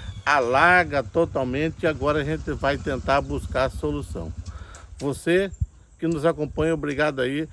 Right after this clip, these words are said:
Você confia no trabalho do vereador Fogaça, continuamos cobrando aí essa obra aqui, que seja terminada o quanto antes. Pessoal, estamos aqui com mais um,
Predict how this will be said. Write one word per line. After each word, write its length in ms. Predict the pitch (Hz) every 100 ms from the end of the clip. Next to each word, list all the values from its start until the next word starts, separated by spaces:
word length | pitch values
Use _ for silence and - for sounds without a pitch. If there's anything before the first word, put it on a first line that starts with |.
| - - -
Você 340 | 147 139 - 175
confia 420 | - 156 131 156
no 60 | 147
trabalho 300 | 139 135 131
do 40 |
vereador 300 | 135 131 139
Fogaça, 500 | - 120 117 139 -
continuamos 520 | - 139 131 131 143
cobrando 540 | - 170 139 113 131 120
aí 240 | 113 117 - - - - -
essa 340 | 113 123 -
obra 380 | 120 123 127 123
aqui, 320 | 117 - 123
que 160 | - 120
seja 320 | - 123 113
terminada 560 | - 139 131 117 120 117
o 80 | -
quanto 300 | 139 139 110
antes. 200 | 95 - -
Pessoal, 380 | - 139 220 190
estamos 320 | 156 202 190
aqui 380 | 160 131 165 175
com 140 | 147
mais 500 | 139 139 160 165 127
um, 260 | 143 135 117